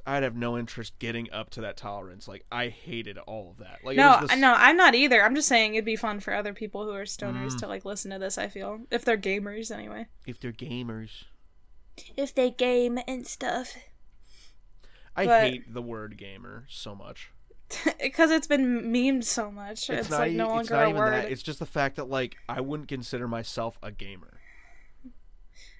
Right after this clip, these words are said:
Speaker 2: I
Speaker 1: You know?
Speaker 2: say I play video games. I don't say I'm a gamer. <laughs>
Speaker 1: Yeah. Yeah, that's, that's like, uh, yeah. 'Cause ever, well, 'cause ever since I was a kid, I was like, "Gamers are the losers." Like,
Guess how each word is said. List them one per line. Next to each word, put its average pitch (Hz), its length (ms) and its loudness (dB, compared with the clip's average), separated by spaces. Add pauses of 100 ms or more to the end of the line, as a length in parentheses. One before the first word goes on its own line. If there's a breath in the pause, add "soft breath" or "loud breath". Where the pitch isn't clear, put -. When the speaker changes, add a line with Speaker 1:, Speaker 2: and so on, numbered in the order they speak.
Speaker 2:
I 254 160 10
Speaker 1:
You 277 80 6
know? - 40 0
Speaker 2:
say 285 220 8
I 240 160 6
play 262 260 4
video 233 360 4
games. 202 520 -6
I 233 120 2
don't 240 180 2
say 247 160 2
I'm 220 160 -2
a 202 60 -4
gamer. 196 560 -8
<laughs> 135 60 -2
Speaker 1:
Yeah. 127 540 -2 (1700)
Yeah, 139 300 -2
that's, 135 280 -2
that's 147 220 -4
like, 165 180 -2
uh, 120 80 -10 (100)
yeah. 127 380 -4 (1120)
'Cause 135 180 -8 (100)
ever, 156 360 0 (500 soft breath)
well, 208 160 -2
'cause 202 160 -6
ever 214 140 0
since 196 160 -8
I 202 60 2
was 185 100 0
a 156 40 -10
kid, 196 140 -6
I 190 60 0
was 160 100 -4
like, 147 140 -4
"Gamers 151 460 -2
are 139 100 2
the 127 80 -2
losers." 120 520 -6
Like, 113 340 -6